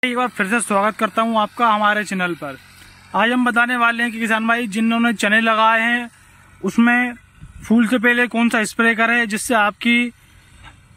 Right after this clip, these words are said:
पैदावार अच्छी हो और जो कीट मीट लगते हैं वो आपकी फसलों में ना आए। तो वीडियो को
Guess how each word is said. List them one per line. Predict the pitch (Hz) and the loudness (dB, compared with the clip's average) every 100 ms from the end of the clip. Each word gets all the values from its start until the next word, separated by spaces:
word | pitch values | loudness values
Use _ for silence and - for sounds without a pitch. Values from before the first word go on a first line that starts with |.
| - | -2
पैदावार | 220 208 220 233 | 0 2 2 2
अच्छी | 214 - 240 226 | 2 -2 0 2
हो | 233 254 240 - | 2 -2 -4 -2
और | 233 240 185 - - _ - - - - - _ - 165 | 0 2 0 -6 -20 _ -20 -20 -20 -20 -20 _ -4 0
जो | 214 233 | 2 0
कीट | - 226 202 | 0 0 4
मीट | 226 247 226 | 4 4 2
लगते | 208 - | 0 0
हैं | 233 240 | 0 2
वो | 226 | 2
आपकी | 214 208 233 | 2 2 -2
फसलों | 214 202 220 | -2 0 2
में | 233 | 2
ना | 220 196 175 | 2 2 0
आए। | 143 139 _ _ _ _ | -4 -12 _ _ _ _
तो | 185 | -4
वीडियो | 165 208 240 226 | 0 2 2 2
को | 240 | 0